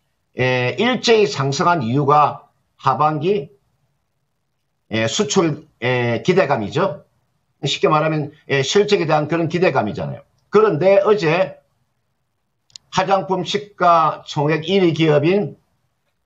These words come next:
예, 아모레 퍼시픽이 예, 이 분기 어닝 쇼크가 나오면서 주가가 무려 어제, 예, 이십사 프로 급락이 나왔죠. 어제 이십사 프로 급락이 나오고 난 다음에 오늘도,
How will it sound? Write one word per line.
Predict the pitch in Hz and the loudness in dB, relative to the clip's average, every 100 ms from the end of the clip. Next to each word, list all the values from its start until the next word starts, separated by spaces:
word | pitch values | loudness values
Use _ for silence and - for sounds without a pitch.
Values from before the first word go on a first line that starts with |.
| - | -12
예, | 110 | 0
아모레 | 143 202 220 214 | 2 2 0 -2
퍼시픽이 | 240 233 180 135 135 175 151 - _ _ _ _ _ _ _ _ _ - | -4 -4 -2 0 2 0 0 -6 _ _ _ _ _ _ _ _ _ -6
예, | 131 | -4
이 | 113 131 | -2 -2
분기 | 160 185 175 175 | 0 0 0 0
어닝 | - 214 233 254 | 0 0 0 -4
쇼크가 | - 240 - 202 190 | -2 -2 -2 0 2
나오면서 | 165 127 147 160 151 165 | 2 0 0 -2 -2 -2
주가가 | - 202 - 147 151 | 0 0 0 0 0
무려 | 175 185 151 165 | 0 0 0 0
어제, | 151 139 156 170 - _ _ _ _ _ - | 0 0 0 -2 -6 _ _ _ _ _ -8
예, | 123 | -6
이십사 | 127 135 143 190 - 135 - | -4 -2 -2 -4 -2 -2 0
프로 | 208 208 - | 0 0 0
급락이 | - 160 156 147 | -2 0 -2 -2
나왔죠. | 101 98 98 - - | -4 -4 -4 -2 -2
어제 | 151 151 143 | -2 -2 -2
이십사 | 117 160 - 123 - | -2 -4 -2 -2 -2
프로 | 151 139 | -6 -4
급락이 | 143 151 147 139 | -2 0 0 0
나오고 | 127 120 135 139 | 0 0 0 0
난 | 131 135 131 | 0 -2 0
다음에 | 139 135 127 160 190 - _ _ _ _ _ _ _ _ _ _ | 0 0 -2 -2 -2 -4 _ _ _ _ _ _ _ _ _ _
오늘도, | 175 214 165 117 156 185 - | -2 0 -2 0 0 0 -2